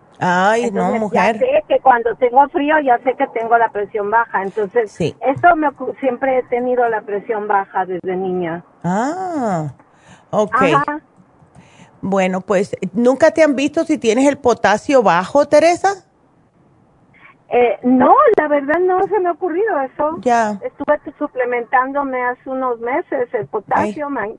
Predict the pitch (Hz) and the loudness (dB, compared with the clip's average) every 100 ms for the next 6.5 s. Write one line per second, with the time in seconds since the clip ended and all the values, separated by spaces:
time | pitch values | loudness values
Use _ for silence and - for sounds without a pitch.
0 | _ 240 220 202 190 196 240 294 - 294 | _ -6 -4 -6 -6 -6 -4 -4 -4 -4
1 | 277 277 277 _ _ - 196 190 233 226 | -2 -2 -6 _ _ -2 0 2 2 2
2 | - 190 185 185 180 180 - 208 196 - | 0 -6 -6 -4 -4 -6 -8 -10 -10 -14
3 | _ _ - 240 233 220 202 233 240 247 | _ _ 0 2 2 0 -4 -6 -4 -2
4 | 240 220 254 254 294 294 277 240 226 208 | -4 -2 0 0 0 0 0 0 -2 -6
5 | 190 185 196 _ _ _ _ _ _ _ | -8 -12 -18 _ _ _ _ _ _ _
6 | _ - 240 220 196 | _ -6 -2 -2 -2